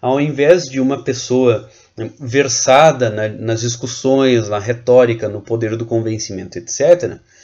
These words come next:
você coloca uma, uma casta de governantes que seria, eh, que tomaria decisões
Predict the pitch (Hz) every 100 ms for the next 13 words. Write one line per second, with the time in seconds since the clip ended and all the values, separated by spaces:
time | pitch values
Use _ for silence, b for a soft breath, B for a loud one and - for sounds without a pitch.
0 | b b 123 120 165 - 170 131 135 202
1 | - - - _ _ _ _ _ _ _
2 | _ _ _ _ _ _ _ _ 117 117
3 | 110 104 95 90 87 - - 110 113 120
4 | - 170 185 - - 135 117 117 120 113
5 | 117 113 104 101 156 - - _ b b
6 | b b _ 147 135 - - 143 131 180
7 | 175 123 - - 110 - _ _ _ _
8 | - - - 131 131 131 165 196 139 151
9 | - 151 113 101 95 170 - -